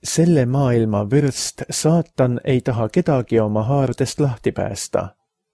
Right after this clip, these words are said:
Seepärast sünnitab sõna Jeesusest Kristusest vastasseise ja vaenulikkust isegi ühe perekonna ringis. Seetõttu põhjustavad piiramisolukord ja sõnum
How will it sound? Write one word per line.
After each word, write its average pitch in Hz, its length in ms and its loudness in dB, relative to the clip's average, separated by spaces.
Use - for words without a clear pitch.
Seepärast 120 800 0
sünnitab 120 540 -2
sõna 147 340 0
Jeesusest 117 720 -2
Kristusest 113 760 -4
vastasseise 123 880 0
ja 101 200 0
vaenulikkust 123 920 -2
isegi 127 460 0
ühe 156 220 0
perekonna 101 560 0
ringis. 101 480 -6
Seetõttu 143 760 0
põhjustavad 113 720 0
piiramisolukord 120 1300 2
ja 123 200 2
sõnum 113 480 -2